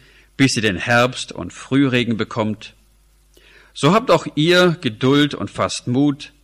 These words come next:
denn das Kommen des Herrn steht bevor." Ja, auf Weihnachten, da brauchen wir nicht mehr warten. <laughs> Weihnachten ist vorbei. Das ist passiert.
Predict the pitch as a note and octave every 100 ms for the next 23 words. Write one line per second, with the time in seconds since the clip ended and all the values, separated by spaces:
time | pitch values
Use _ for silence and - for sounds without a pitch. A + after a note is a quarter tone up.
0 | _ _ _ - G#2 F2+ - - G3 G3
1 | D3+ - B2+ B2+ B2+ B2 _ _ - -
2 | - A2+ G#2 A2+ - A2+ F2+ D#2+ _ _
3 | _ _ _ _ _ _ _ _ _ _
4 | _ _ _ _ - - - _ _ _
5 | _ _ _ - D3+ F3+ A#2 D3 E3 -
6 | D3 B2 - _ _ - A2+ G#2 C3 B2
7 | A2+ A2+ G2+ - - A2+ - G2 E2+ E2+
8 | - D#2+ _ _ _ _ _ _ - C3+
9 | A#2 A2 G#2+ A2+ B2+ G#2+ - - - A#2+
10 | - B2 G#2 F#2 D#2 _ _ _ _ _
11 | A2+ F#2+ G#2+ - A#2 - E3 A#2+ -